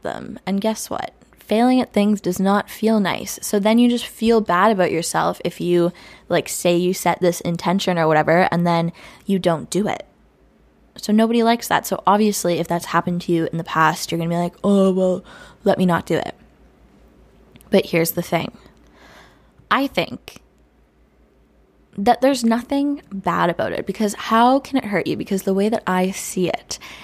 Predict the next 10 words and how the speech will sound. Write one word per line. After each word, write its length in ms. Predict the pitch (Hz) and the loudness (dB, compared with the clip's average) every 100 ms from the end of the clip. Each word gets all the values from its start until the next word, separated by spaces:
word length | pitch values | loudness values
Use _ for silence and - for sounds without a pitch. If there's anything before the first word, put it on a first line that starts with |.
| - _ | -20 _
is 380 | 214 175 - - - - _ 220 | 4 4 0 -8 -16 -20 _ 2
any 240 | 254 311 | 2 2
opportunity 960 | - 214 214 - 185 180 196 208 214 214 - _ _ _ _ _ - | -2 -2 -2 -2 -2 0 2 2 0 -4 -12 _ _ _ _ _ -4
that 240 | 196 - | -2 0
you 120 | 185 | 0
have 640 | 185 165 156 165 214 233 - _ | 0 2 2 4 2 -2 -18 _
to, 360 | 233 202 170 170 - - - | 0 2 0 -4 -20 -20 -2
like, 340 | 190 151 - - _ _ - | 0 0 -4 -20 _ _ -12
set 500 | - - 214 262 190 | -8 0 0 0 -2
goals 600 | 170 160 160 175 208 | 2 2 2 2 0